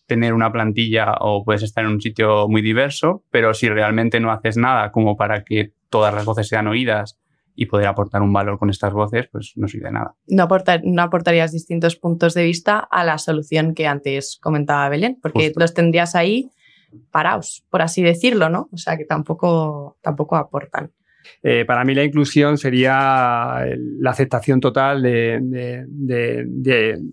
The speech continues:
Speaker 3: en, en mi caso, hablo en primera persona, como, como una, una persona con discapacidad, ¿no? Pero, ah, voy a hablar con,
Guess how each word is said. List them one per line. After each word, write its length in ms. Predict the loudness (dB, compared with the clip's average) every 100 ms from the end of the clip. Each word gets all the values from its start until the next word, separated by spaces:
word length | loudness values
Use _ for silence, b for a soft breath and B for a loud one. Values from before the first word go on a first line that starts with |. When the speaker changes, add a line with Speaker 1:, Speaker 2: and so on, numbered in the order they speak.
| _ -6
Speaker 3:
en, 320 | -2 -2 0
en 80 | 0
mi 80 | 2
caso, 380 | 0 -2 0 2
hablo 140 | 4
en 80 | 4
primera 300 | 4 2 2
persona, 420 | 0 0 0 -2
como, 400 | -8 -14 -14 -18 _
como 180 | -6 -2
una, 220 | 0 0 -4 -2
una 180 | 0
persona 280 | 0 -2 -2
con 340 | -2 -2 -2 -2
discapacidad, 680 | 0 -2 -2 -2 2 2 2
¿no? 180 | -2 -6
Pero, 320 | -4 -4 -6 -10 -12 -12 -2
ah, 160 | 0
voy 180 | 0 0
a 40 |
hablar 180 | 2 2
con, 340 | 2 0 -2